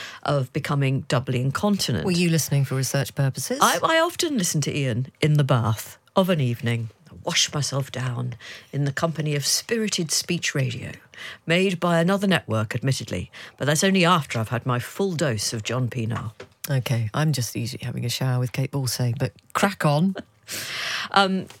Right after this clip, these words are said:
Speaker 1: this is from Rachel, who says, uh, My late mother suffered from dementia towards the end of her life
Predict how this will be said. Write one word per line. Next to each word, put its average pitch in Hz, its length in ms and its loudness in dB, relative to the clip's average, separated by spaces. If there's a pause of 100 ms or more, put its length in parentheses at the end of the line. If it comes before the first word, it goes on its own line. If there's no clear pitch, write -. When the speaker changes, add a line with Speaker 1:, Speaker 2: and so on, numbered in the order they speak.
Speaker 1:
this - 240 0
is 208 80 -2
from 175 140 0
Rachel, 110 360 -2
who 139 200 -2
says, 143 560 0
uh, 165 160 2
My 196 220 2
late 190 200 2
mother 135 380 0
suffered 165 420 -2
from 147 200 0
dementia 131 400 -2
towards 139 260 -6
the - 80 -4
end 127 120 0
of 123 100 -6
her 123 120 -2
life 113 280 -4